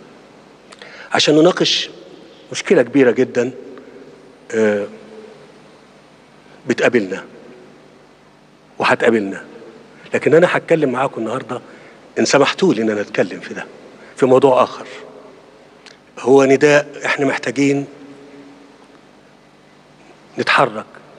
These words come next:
نعمل، ندعو ليه. أنا بتكلم على أزمة كبيرة بتمر بالعالم، وليها تأثير كبير جدًا على دول كتير من العالم،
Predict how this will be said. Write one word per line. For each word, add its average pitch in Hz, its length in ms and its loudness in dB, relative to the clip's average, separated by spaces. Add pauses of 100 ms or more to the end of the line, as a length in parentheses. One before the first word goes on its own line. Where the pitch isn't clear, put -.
(260)
نعمل، 131 400 -4 (1500)
ندعو 107 340 0 (1400)
ليه. 117 360 0 (1700)
أنا 127 100 4
بتكلم 127 440 2
على 120 240 2
أزمة 123 220 -2
كبيرة 110 420 0 (600)
بتمر 120 320 2
بالعالم، 117 540 0 (400)
وليها 131 220 4
تأثير 120 400 -2
كبير 117 280 -2
جدًا 110 420 -2 (760)
على 117 240 2
دول 123 260 6
كتير - 560 -2
من 107 100 -6
العالم، 117 460 -2